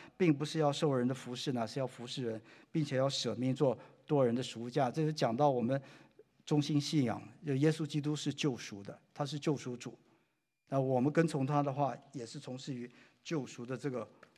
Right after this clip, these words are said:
工作。然后我们不争权的，我们基督徒不争权的，不要在教会里面为大的。你一间教会一旦说没有人争着为大的时候，天下太平。就你腾出不少，多少的时间跟力气，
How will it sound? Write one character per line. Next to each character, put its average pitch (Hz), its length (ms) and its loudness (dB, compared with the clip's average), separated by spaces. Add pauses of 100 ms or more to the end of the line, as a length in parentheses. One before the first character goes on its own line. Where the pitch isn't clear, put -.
(200)
工 139 160 2
作。 143 240 0 (220)
然 139 120 -2
后 165 100 2
我 147 100 6
们 139 240 4 (400)
不 175 100 0
争 170 200 2
权 117 300 8
的， 123 160 -4 (540)
我 135 100 0
们 143 100 4
基 170 140 0
督 165 140 2
徒 156 140 -4
不 151 120 -4
争 160 200 2
权 113 240 -2
的， 110 160 -6 (440)
不 160 100 6
要 165 120 8
在 160 160 4
教 165 160 6
会 151 160 4
里 127 60 -2
面 135 200 2
为 120 140 -4
大 139 260 6
的。 107 160 -8 (400)
你 135 100 4
一 170 200 0
间 180 160 4
教 175 180 8
会 156 200 6
一 151 40 4
旦 156 200 8
说 151 160 4
没 143 160 8
有 156 120 8
人 127 220 2
争 170 180 2
着 156 140 2
为 123 160 0
大 139 240 4
的 117 80 -4
时 123 140 -6
候， 127 100 0
天 151 260 0
下 151 160 2
太 135 200 -2
平。 117 240 -10 (560)
就 175 160 6
你 139 160 6 (200)
腾 151 220 2
出 180 160 0
不 170 120 -4
少， 131 200 2
多 170 240 4
少 151 160 2
的 127 80 -6
时 135 160 -6
间 147 200 4
跟 151 140 4
力 160 140 4
气， 123 260 -2